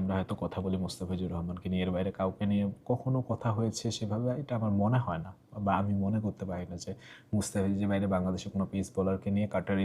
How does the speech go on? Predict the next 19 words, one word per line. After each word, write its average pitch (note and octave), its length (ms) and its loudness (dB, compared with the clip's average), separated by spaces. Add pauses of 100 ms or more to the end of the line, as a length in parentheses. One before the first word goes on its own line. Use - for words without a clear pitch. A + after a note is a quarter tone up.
স্পেশালিস্ট G2+ 560 -4
এরকম E2+ 240 0 (400)
ডিসকাশন - 460 -4
হয়েছে। D#2+ 220 -6 (680)
But A2+ 100 0 (140)
আমার A#2+ 180 6
কাছে B2 200 2
মনে B2 120 4
হয় B2+ 140 2
মুস্তাফিজের G2+ 400 2
বাইরে G2 240 2
যদি G2 140 0 (180)
একজনকে A#2+ 520 0
নিয়ে G2+ 140 4 (480)
পার্টিকুলার G#2 520 0
ওই G2 120 -2
কাটার F#2+ 280 0
ডেলিভারিতে F#2 460 0 (760)
আলোচনা G2 340 2